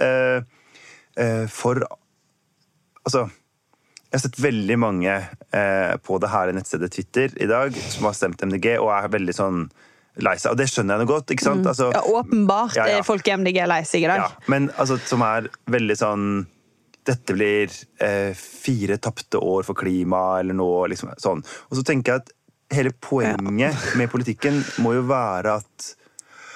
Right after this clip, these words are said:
Speaker 1: at de store partiene
Speaker 2: Mm.
Speaker 1: greier å ta klima på alvor, fordi vi vil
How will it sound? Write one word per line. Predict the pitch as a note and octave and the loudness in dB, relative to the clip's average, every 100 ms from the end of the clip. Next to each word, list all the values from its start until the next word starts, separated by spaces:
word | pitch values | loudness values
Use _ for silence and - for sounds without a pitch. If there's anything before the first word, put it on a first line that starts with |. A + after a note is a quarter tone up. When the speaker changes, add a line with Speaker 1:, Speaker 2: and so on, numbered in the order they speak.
| - - | -20 -6
Speaker 1:
at | - B2 | -2 0
de | B2+ | 0
store | - C3+ G#2+ F2+ | 0 -2 0 0
partiene | - G#2+ G#2 F2 F2 A2 A2+ | 0 -2 -2 -2 0 2 4
Speaker 2:
Mm. | F#3 | 4
Speaker 1:
greier | - G2+ | 2 0
å | G#2+ | -2
ta | G#2 | -4
klima | G2+ F#2 F#2+ | -2 -2 -2
på | - | 0
alvor, | G2+ B2+ | 2 0
fordi | B2 A2+ A2 A#2 A#2 _ _ - | 0 0 2 0 -2 _ _ -4
vi | A#2+ | 0
vil | A2 C3 | 2 0